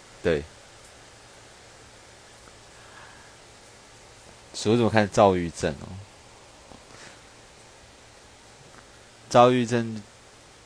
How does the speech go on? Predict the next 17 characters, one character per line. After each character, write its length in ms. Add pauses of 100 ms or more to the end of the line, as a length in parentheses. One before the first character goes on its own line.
(280)
就 240
是， 1400 (560)
就 120
生 220
病 240
啊， 260 (440)
就 120
是 80
生 300
病 160
了。 260 (1300)
你 1160 (2250)
不 80
治 160
疗 220
的 160
话， 520